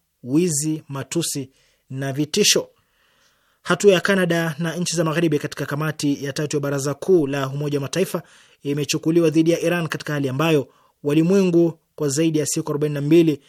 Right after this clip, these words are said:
wanashuhudia mauaji ya kimbari na jinai za kivita za utawala wa Kizayuni dhidi ya Wapalestina, haswa watoto na wanawake wa Gaza. Pamoja na hayo,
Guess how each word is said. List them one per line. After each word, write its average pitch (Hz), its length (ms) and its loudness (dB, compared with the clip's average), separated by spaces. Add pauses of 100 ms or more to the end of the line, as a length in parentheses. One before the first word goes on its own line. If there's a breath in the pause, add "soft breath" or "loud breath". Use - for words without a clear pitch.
(420 soft breath)
wanashuhudia 160 720 2
mauaji 151 380 0
ya 139 60 -2
kimbari 180 520 0 (280)
na 143 140 -6
jinai 147 320 -2
za 135 140 -4
kivita 156 600 -4
za 135 120 -2
utawala 147 300 -4
wa 131 60 -4
Kizayuni 147 540 2 (320 soft breath)
dhidi 143 600 0
ya 143 80 -6
Wapalestina, 135 640 -4
haswa 143 300 -6
watoto 175 440 -2 (320 soft breath)
na 143 340 -4
wanawake 131 420 -6
wa 139 60 -2
Gaza. 143 320 0 (280)
Pamoja 190 280 2
na 180 80 0
hayo, 170 320 2